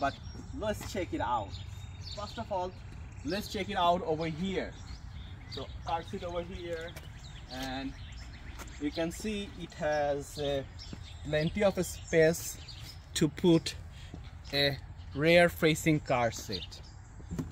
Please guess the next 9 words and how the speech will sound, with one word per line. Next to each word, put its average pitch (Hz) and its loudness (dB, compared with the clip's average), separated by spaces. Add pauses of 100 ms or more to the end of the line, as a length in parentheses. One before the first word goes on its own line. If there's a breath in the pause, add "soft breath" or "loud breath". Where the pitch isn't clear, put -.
(1120)
And 139 2
not 208 6
only 185 2
that, 113 0 (880)
you 165 0
can 196 0
also 180 0
put 180 -6
a 151 2